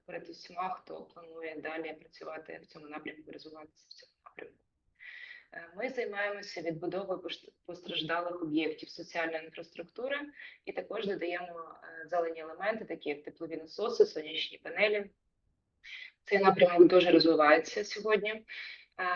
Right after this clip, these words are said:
але, е, спершу я б хотіла поговорити про, е,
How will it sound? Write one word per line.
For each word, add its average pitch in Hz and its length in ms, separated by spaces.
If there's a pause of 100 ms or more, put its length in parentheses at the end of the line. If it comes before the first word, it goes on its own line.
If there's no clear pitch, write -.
(340)
але, 196 480
е, 175 380 (580)
спершу - 420
я 190 60
б - 60
хотіла 190 340
поговорити 175 960 (540)
про, 190 440
е, 170 580